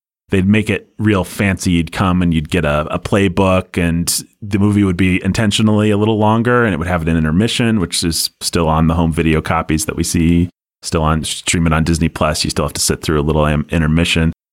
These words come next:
There'd be a, a red curtain, and you'd dress up and you'd go to the theater, and it'd be a,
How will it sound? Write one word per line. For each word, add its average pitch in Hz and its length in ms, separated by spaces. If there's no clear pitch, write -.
There'd 82 260
be 82 80
a, 78 120
a 80 60
red 87 280
curtain, 95 600
and 82 480
you'd 110 540
dress 127 300
up 135 240
and 123 120
you'd 123 160
go 139 140
to 139 80
the 139 140
theater, 156 380
and 107 160
it'd 107 100
be 117 200
a, 110 360